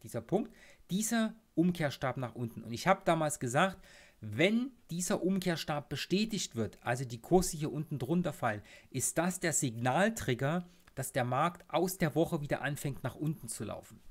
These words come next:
Ja, das war der erste Hinweis oder ein weiterer Hinweis, dass es nach unten gehen kann. Verortung im Widerstand, Schwäche,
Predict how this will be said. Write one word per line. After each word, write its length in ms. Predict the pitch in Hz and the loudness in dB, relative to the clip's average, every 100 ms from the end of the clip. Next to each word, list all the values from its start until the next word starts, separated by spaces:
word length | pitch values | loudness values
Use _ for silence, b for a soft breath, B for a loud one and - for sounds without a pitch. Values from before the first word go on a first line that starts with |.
| - | -6
Ja, 260 | 131 180 - - | -2 -2 -4 -2
das 220 | 156 - | -2 2
war 260 | 165 170 B B - | 4 4 B B -10
der 160 | 131 | -6
erste 340 | - 190 - 190 | -2 -2 0 0
Hinweis 680 | - 185 170 120 165 180 B B | 2 2 4 4 4 0 B B
oder 180 | - 127 | -4 -2
ein 180 | 120 113 | 0 2
weiterer 340 | 135 175 180 | 4 4 0
Hinweis, 420 | 143 156 147 131 - | 0 -2 -2 -2 -2
dass 200 | 135 131 | -4 -4
es 120 | 143 | -6
nach 120 | 123 | -6
unten 340 | - 139 135 | -6 -8 -6
gehen 220 | 113 127 117 | -6 -6 -6
kann. 180 | 104 b - | -10 b -12
Verortung 480 | - 165 175 175 - | -6 -2 0 0 -2
im 180 | 135 | -2
Widerstand, 580 | 185 220 180 190 190 185 B B - | 0 0 0 0 0 -2 B B -10
Schwäche, 600 | - 151 185 196 180 | 0 2 2 2 2